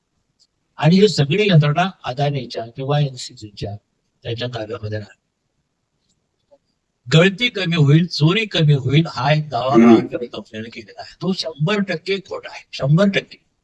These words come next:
Speaker 1: नव्याण्णव टक्के सुद्धा नाही, शंभर टक्के खोटा आहे. अचूक मोजणी झाल्यामुळे तुम्हाला फारच काय रुपया, दोन रुपये किंवा अर्धा टक्का, पाऊण टक्का तुमचा रेव्हेन्यू वाढू शकेल. पण दुसऱ्या बाजूला तुम्हाला प्रीपेडला रिबेट द्यावा लागणार आहे.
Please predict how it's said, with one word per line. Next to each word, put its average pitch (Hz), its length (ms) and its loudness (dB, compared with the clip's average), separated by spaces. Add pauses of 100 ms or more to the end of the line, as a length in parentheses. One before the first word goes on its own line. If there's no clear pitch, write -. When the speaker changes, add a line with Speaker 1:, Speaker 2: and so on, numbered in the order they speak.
(440)
Speaker 1:
नव्याण्णव 127 320 -2
टक्के 135 240 -6
सुद्धा 101 200 -8
नाही, - 120 -16
शंभर 135 280 -2
टक्के 151 260 -4
खोटा 113 300 -12
आहे. - 160 -20 (540)
अचूक 220 380 0
मोजणी 175 320 0
झाल्यामुळे 160 480 2
तुम्हाला 151 260 0
फारच 127 360 -8 (1400)
काय 123 220 -4
रुपया, 120 260 -8
दोन 113 260 -10
रुपये 117 240 -8 (520)
किंवा 147 160 4
अर्धा 123 240 -4
टक्का, 123 300 -10
पाऊण 120 240 -8
टक्का 110 240 -12
तुमचा - 360 -14 (340)
रेव्हेन्यू 117 380 -4
वाढू 123 200 -2
शकेल. - 320 -12 (1080)
पण 156 120 6
दुसऱ्या 156 280 4
बाजूला 156 320 4
तुम्हाला 151 300 2
प्रीपेडला 143 500 0
रिबेट 143 280 -4
द्यावा 135 220 0
लागणार 117 320 -4
आहे. 110 180 -10